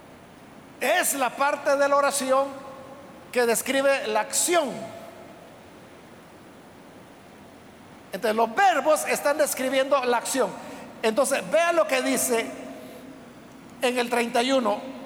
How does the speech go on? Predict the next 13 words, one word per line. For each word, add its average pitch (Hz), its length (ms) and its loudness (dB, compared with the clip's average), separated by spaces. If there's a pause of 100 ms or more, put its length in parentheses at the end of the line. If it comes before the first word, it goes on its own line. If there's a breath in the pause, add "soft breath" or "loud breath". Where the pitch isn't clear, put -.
(320)
"Descendió 220 560 2
un 320 120 2
sacerdote 339 760 4
por 285 180 2
aquel 254 280 2
camino 294 520 0 (680)
y 226 160 -2
viéndole", 302 840 2 (180)
ese 220 160 0
es 269 80 -2
el 262 140 0
primer 233 380 -2
verbo 220 420 0